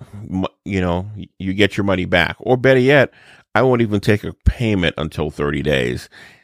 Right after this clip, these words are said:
So if you like it, you can just, um, you know, pay then." And you've seen these things before. Like, the bigger the s-, the sense of risk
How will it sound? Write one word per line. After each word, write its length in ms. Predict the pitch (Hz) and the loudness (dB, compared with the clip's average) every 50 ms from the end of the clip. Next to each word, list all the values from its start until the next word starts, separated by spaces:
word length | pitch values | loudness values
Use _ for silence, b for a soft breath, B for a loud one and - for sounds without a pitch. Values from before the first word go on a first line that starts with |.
| B B B | B B B
So 280 | - - 95 87 82 | 0 2 4 4 4
if 140 | 76 - - | 0 -2 -2
you 100 | 98 101 | -2 0
like 300 | 101 113 127 139 143 - | 2 4 2 2 2 2
it, 160 | 151 151 - | 0 0 0
you 180 | - 101 95 87 | -2 -4 -4 -4
can 280 | - - 90 85 87 | 0 0 0 0 0
just, 440 | 85 92 87 82 90 - - - - | 0 2 2 2 2 0 -4 -4 -2
um, 380 | 90 87 85 82 85 82 82 - - | 0 2 2 2 0 -2 -4 -6 -12
you 160 | - 80 95 87 | -12 -8 -6 -6
know, 80 | 82 | -6
pay 300 | 78 - - 107 101 98 | -6 -4 -2 0 0 0
then." 340 | 87 82 78 73 65 57 - - B B B B B | 0 0 0 -2 -2 -4 -8 -12 B B B B B
And 160 | B 92 95 101 | B 0 2 4
you've 200 | 120 135 127 - | 4 2 2 2
seen 320 | - - 139 139 135 123 | 0 0 2 2 4 4
these 180 | 117 110 101 - | 2 2 0 -2
things 200 | 92 95 95 95 | -6 -8 -8 -10
before. 440 | 90 - - 107 101 90 82 85 B B B B | -8 -6 -2 0 2 2 0 0 B B B B
Like, 240 | - 101 101 - - | 2 2 2 2 2
the 120 | 110 107 | 0 0
bigger 340 | 101 95 110 135 143 147 143 | 2 4 4 4 4 4 4
the 80 | 127 120 | 4 2
s-, 200 | 104 - - - | 0 0 -4 -8
the 140 | - 98 | -4 -4
sense 420 | 92 - - - 120 113 117 - - | -4 -2 0 0 2 2 0 -2 -6
of 180 | - - 98 92 | -6 -6 -4 -4
risk 760 | 90 92 95 113 131 127 101 85 - - - - - - | -2 -2 0 2 4 4 4 2 0 -6 -14 -16 -18 -20